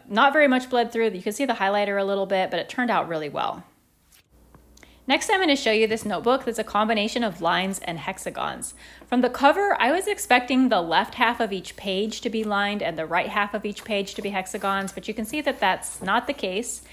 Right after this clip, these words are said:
And I was kinda disappointed by that. And then I got even more disappointed when I started drawing and I realized, oh my gosh, the hexagons are sideways. Like, oh, I do not like that at all.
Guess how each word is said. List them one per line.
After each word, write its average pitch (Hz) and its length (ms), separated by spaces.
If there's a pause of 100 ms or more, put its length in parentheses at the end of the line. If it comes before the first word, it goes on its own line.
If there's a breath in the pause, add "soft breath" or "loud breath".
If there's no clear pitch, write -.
(440 loud breath)
And 226 100
I 277 180
was 381 160
kinda 320 200
disappointed 208 480
by 165 160
that. 170 360 (480 loud breath)
And 240 540
then 359 400
I 254 400
got 226 180
even 240 220
more 330 140
disappointed 262 560
when 226 160
I 202 260
started 202 380
drawing 262 480
and 208 120
I 202 40
realized, 208 760
oh 220 220
my 196 260
gosh, 190 300
the 196 80
hexagons 180 500
are 165 80
sideways. - 720
Like, 147 260
oh, 202 480
I 190 120
do 185 180
not 175 260
like 190 240
that 180 380
at 185 320
all. 170 440